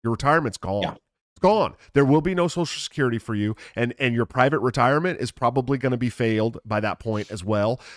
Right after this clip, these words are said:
Speaker 1: Um, you, you can't buy a house. If you're forty right now and you're trying to scrape by to buy a house, you're, good luck. Your, your, uh, mortgage is gonna be, like, four thousand dollars a month. It's insane.
Speaker 2: Yeah,
Speaker 1: We're
Speaker 2: we're,
Speaker 1: looking,
Speaker 2: we're,
Speaker 1: we're
Speaker 2: we're cre-, we are creating, and this is the, the thing that I try to bring up,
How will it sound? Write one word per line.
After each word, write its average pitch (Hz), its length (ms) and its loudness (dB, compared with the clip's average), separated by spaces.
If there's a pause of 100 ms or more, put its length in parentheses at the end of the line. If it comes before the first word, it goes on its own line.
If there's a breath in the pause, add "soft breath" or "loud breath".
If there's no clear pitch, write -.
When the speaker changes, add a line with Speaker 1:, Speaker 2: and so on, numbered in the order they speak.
(100)
Speaker 1:
Um, 110 300 4 (180)
you, 139 180 -4
you 139 180 0
can't 170 260 2
buy 165 160 6
a 113 60 6
house. 156 360 4 (140)
If 117 100 -2
you're 220 80 0
forty 185 380 4
right 208 200 4
now 214 360 2
and 135 120 0
you're 151 80 4
trying 190 240 2
to 139 60 2
scrape 156 300 0
by 143 180 6
to 156 60 2
buy 143 180 4
a 127 40 2
house, 151 340 0 (200 loud breath)
you're, 170 160 2
good 165 200 2
luck. 220 320 4 (260)
Your, 170 260 4
your, 202 360 4 (160)
uh, 143 200 4
mortgage 156 360 2
is 120 120 2
gonna 127 200 2
be, 143 160 4
like, 123 220 -2
four 135 260 -2
thousand 120 480 0
dollars 113 340 -2
a 104 60 -4
month. 110 400 -2 (560)
It's - 240 0
insane. 131 440 -2
Speaker 2:
Yeah, 214 80 8
Speaker 1:
We're 143 200 6
Speaker 2:
we're, 190 60 6
Speaker 1:
looking, 208 180 4
Speaker 2:
we're, 165 180 2
Speaker 1:
we're 165 60 2
Speaker 2:
we're 175 180 4
cre-, 165 440 0
we 165 240 2
are 165 160 2
creating, 151 580 2
and 127 100 2
this 127 140 0
is 131 100 -6
the, 123 160 2
the 107 160 -6
thing 127 200 -2
that 120 80 2
I 113 100 4
try 120 140 2
to 113 100 2
bring 101 160 2
up, - 280 0